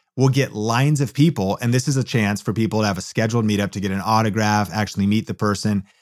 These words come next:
And so there was this TikTok s-, star named, I believe, Africa Grace, and the story kinda went viral, who has three point two million followers on TikTok.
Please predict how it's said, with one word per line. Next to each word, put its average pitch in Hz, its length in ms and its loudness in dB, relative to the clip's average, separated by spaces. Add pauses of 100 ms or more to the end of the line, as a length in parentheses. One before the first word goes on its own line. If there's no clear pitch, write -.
(380)
And 131 160 0
so 131 580 2
there 139 220 2
was 214 240 0
this 127 460 2 (260)
TikTok 127 540 2
s-, - 260 -10 (160)
star 98 640 0 (420)
named, 117 560 0
I 117 100 0
believe, 120 340 0
Africa 127 500 0
Grace, 101 480 -2
and 104 80 0
the 101 40 0
story 104 320 -2
kinda 104 200 -2
went 90 160 -4
viral, 104 420 0 (460)
who 139 180 2
has 143 220 2
three 147 220 2
point 151 240 0
two 147 120 0
million 120 340 2
followers 107 420 0
on 95 120 0
TikTok. 98 640 0